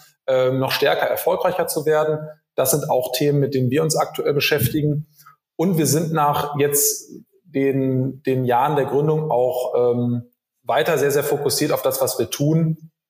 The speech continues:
Und, ähm, ja, das ist jetzt, das ist aktuell so unsere Planung.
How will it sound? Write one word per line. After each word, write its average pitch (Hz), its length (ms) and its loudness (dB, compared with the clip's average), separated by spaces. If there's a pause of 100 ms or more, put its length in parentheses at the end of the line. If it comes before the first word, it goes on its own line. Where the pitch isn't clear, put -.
(580)
Und, 123 500 0
ähm, 117 440 0 (680)
ja, 98 460 -2
das 120 140 0
ist 123 100 0
jetzt, 135 420 -2
das 117 120 -2
ist 113 100 0
aktuell - 320 0
so 127 100 0
unsere 120 280 0
Planung. 110 520 0